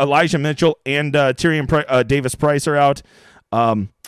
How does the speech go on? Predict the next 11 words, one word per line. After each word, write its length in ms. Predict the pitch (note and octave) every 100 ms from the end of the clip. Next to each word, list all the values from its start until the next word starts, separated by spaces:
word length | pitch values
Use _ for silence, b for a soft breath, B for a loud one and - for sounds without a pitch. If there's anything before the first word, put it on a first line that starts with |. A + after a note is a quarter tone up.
| -
and 100 | C3
that, 200 | C#3+ C#3
that's 180 | C#3+ D3
really 180 | D3+ C#3+
the 120 | B2
significant 440 | B2+ A#2+ A#2 A2+
injuries 280 | A2+ G#2+ F#2+
there, 160 | F#2+ F2
right? 240 | F#2+ G#2 _
So 240 | - A2+ G#2
we, 200 | C#3